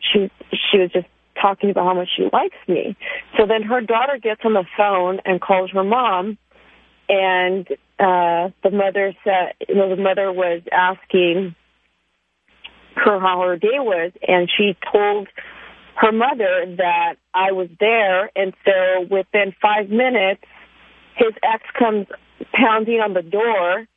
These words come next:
and pushed the door and said, uh,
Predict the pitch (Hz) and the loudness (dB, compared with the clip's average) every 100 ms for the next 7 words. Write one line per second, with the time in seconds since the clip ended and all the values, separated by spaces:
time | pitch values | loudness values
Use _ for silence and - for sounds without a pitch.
0 | _ _ - 202 196 - 247 - 202 185 | _ _ -4 -2 0 0 -2 -2 -4 0
1 | 208 233 185 175 208 _ _ _ - 202 | 0 2 0 -2 -4 _ _ _ -6 0
2 | 196 190 - 202 196 190 - 196 185 180 | 0 -2 -2 0 2 0 -2 0 0 0
3 | 170 156 | 0 -2